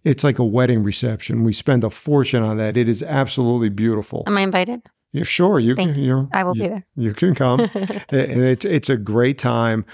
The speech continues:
Speaker 1: We had a, we just had a bowling night in the fall where we had food and bowling, and it's bring your fr-, bring, you know, your family members with you.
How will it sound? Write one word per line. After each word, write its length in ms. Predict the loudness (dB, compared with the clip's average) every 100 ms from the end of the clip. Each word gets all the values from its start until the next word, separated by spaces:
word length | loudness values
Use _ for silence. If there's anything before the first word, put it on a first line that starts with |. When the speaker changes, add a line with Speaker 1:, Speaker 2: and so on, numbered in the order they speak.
| -20 -8
Speaker 1:
We 180 | 0 2
had 260 | 2 2
a, 160 | 0 -2
we 120 | -2
just 200 | 0 -2
had 140 | 0 0
a 60 |
bowling 480 | 0 0 2 2 2
night 220 | 0 -2
in 100 | -4
the 80 | -6
fall 500 | -4 0 2 2 0
where 220 | 0 0
we 120 | 0
had 220 | 0 -2 -4
food 640 | -2 2 4 4 4 2
and 240 | 0 -2
bowling, 500 | 0 2 4 2 2
and 120 | 0 -2
it's 160 | -4 -16 -18 -2
bring 200 | 2 2
your 100 | 0
fr-, 320 | -2 -6 -4
bring, 340 | 0 2 2
you 160 | 2 2
know, 60 | 0
your 140 | -2
family 420 | 0 2 2 2
members 500 | 2 2 2 2 0
with 240 | 2 0 2
you. 320 | 2 2